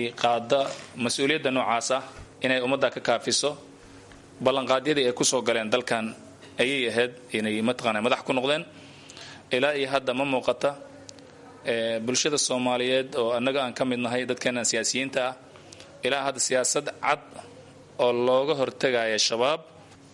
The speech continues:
oo muuqata oo amniga wax looga qabanaya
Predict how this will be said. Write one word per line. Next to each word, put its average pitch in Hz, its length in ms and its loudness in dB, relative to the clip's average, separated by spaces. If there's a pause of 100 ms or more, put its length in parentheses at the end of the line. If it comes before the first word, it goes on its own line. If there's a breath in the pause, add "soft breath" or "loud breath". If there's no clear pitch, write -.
(120)
oo 120 300 0
muuqata 123 680 0 (360)
oo 127 100 -4
amniga 143 420 -2
wax 117 160 0
looga 123 240 2
qabanaya 147 500 0